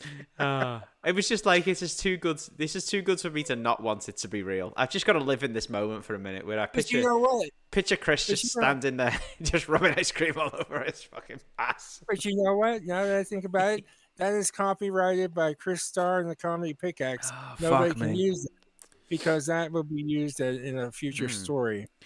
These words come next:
Speaker 1: Joke's on Chris. I'm gonna edit out the part where he says that it didn't happen. And I'm just gonna leave it out there for the world to think that that's what Chris has been doing all week. <laughs>
Speaker 2: Okay.
Speaker 1: Oh, dear God. I actually,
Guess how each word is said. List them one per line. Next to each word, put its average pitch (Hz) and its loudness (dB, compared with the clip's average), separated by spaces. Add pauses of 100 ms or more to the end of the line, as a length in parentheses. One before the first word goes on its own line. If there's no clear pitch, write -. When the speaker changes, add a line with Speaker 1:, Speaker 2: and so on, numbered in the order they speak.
(260)
Speaker 1:
Joke's 185 6
on 165 6
Chris. - 2
I'm 147 6
gonna 120 0
edit 120 0
out 107 4
the 98 -6
part 107 4
where 104 0
he 104 -4
says 95 -4
that 98 -4
it 98 -12
didn't 98 -6
happen. - -14 (640)
And 120 2
I'm 123 2
just 123 0
gonna 123 0
leave 120 4
it 139 2
out 113 2
there 117 2
for 107 -8
the 101 -4
world 113 0
to 107 -12
think 120 -8
that 101 -10
that's - -4
what 185 -14
Chris - -10
has 123 -14
been 135 -12
doing - -6
all - -12
week. - -18 (120)
<laughs> - -10
Speaker 2:
Okay. 226 4 (1600)
Speaker 1:
Oh, 139 -10
dear 107 -12
God. 104 -20 (220)
I 147 -8
actually, 131 -6